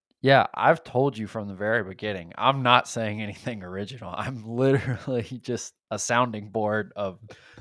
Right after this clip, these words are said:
things I've heard Buck Brannaman <laughs> say." And she's like, "Yeah, okay." But, um, you know, a-, and then obviously the clinic, just like anybody, it helps their understanding a whole bunch. But the point of that was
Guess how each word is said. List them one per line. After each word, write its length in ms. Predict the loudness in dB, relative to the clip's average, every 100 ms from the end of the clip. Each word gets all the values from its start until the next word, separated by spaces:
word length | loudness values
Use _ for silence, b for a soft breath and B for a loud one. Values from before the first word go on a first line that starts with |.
| _ -4
things 280 | -4 0
I've 180 | 2 2
heard 240 | 2 0 -2
Buck 220 | -2 0
Brannaman 420 | 0 0 -2 -4
<laughs> 40 |
say." 600 | -4 -4 -4 -4 -8 -10 -20 B B B B B -20 -20 _
And 140 | -16
she's 180 | -12 -10
like, 220 | -10 -6
"Yeah, 260 | -2 -2 -4
okay." 280 | -6 -6 -6
But, 320 | -4 -6 -6 _ _ _ _ _ _ _ _ _ -6
um, 400 | -4 -4 -8 -16 _ _ _ _ -2
you 100 | 0
know, 220 | 0 -4
a-, 180 | -4 -4
and 160 | -4 -4
then 200 | -6 -4
obviously 640 | 4 4 4 -6 -8 -8 -10 _ _ _ -12
the 80 | -10
clinic, 480 | -2 0 0 -4
just 240 | -8 -8 -8
like 180 | -8 -10
anybody, 440 | -10 -6 -4 -6
it 100 | -8
helps 320 | -10 -10 -10
their 180 | -8 -6
understanding 540 | -8 -12 -8 -8 -8
a 40 | -10
whole 160 | -12
bunch. 340 | -8 -8 -8 -14
But 160 | -16 -16 _ _ _ _ _ _ _ _ _ _ -20 _ _ _ _ _ _ _ -12
the 80 | -8
point 280 | 2 2 4
of 60 |
that 200 | 4 2
was 340 | 0 -4 -4